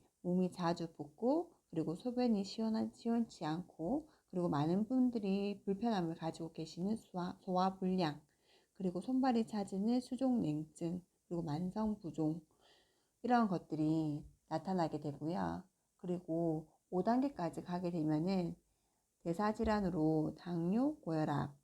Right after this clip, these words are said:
고지혈증, 그리고 면역질환인 대상포진에도 노출되게 돼요. 그리고 육 단계까지 올라가게 되면 세포가 변이가 일어나서 암에 걸리게 되고 결국에는 사망까지도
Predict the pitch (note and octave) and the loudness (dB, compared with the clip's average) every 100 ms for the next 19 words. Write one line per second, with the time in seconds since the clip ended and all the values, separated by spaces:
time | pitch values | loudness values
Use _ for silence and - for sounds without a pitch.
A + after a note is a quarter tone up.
0 | _ F3 E3+ G#3+ F3 - - - D3+ F3 | _ -2 0 2 0 -4 -12 -6 -6 -8
1 | _ _ _ _ _ G3+ G#3 G#3 F3+ G3 | _ _ _ _ _ -2 0 0 0 2
2 | F3+ E3+ D#3+ G3+ - - G#3+ G3 A3 C#4+ | 2 2 2 0 -2 -4 -2 0 2 4
3 | C4+ - F#3+ G3 A3 - C4+ C#4 B3 F3 | 2 -2 -4 -2 -4 -4 -4 0 0 0
4 | D3+ D3+ D3+ E3 E3 - F3 - - D3+ | -2 -2 0 -2 -2 -8 -8 -8 -8 -8
5 | - - G3 F#3+ _ _ _ _ _ _ | -6 -6 -8 -14 _ _ _ _ _ _
6 | - F#3 G#3+ G#3+ F3 E3+ _ _ - G3+ | -6 -4 0 2 2 -2 _ _ -14 -8
7 | - D4 D#4 C4+ - E3 D#3 E3 F3+ F3 | 0 4 4 2 0 -4 -2 0 2 2
8 | F3 D#3+ D#3+ D#3+ D3+ F3+ F#3 D#3+ E3+ _ | 0 -2 -4 -2 0 2 2 0 -6 _
9 | _ _ - C#4+ - D4+ G3 F#3+ F#3+ G3+ | _ _ -14 -10 -4 -2 2 2 2 0
10 | F#3 E3 E3+ F#3 G3+ F3+ E3 D#3 D#3 G#3 | 0 2 2 2 2 2 2 2 0 -2
11 | F3+ F3 - _ _ - F#3+ G3 G3+ E3+ | -2 -4 -12 _ _ -4 0 0 0 0
12 | E3 E3 D#3 D#3 D3 G#3+ D4 - _ _ | 2 2 0 -2 -4 -2 -2 -2 _ _
13 | E3+ E3 F#3 E3+ D#3 D3+ D3+ D3+ - G#3+ | -4 -4 -2 0 0 0 0 -4 -6 -4
14 | A3+ A#3 A#3 A3+ G3+ - D4+ | -4 -4 -4 -4 -4 -4 -4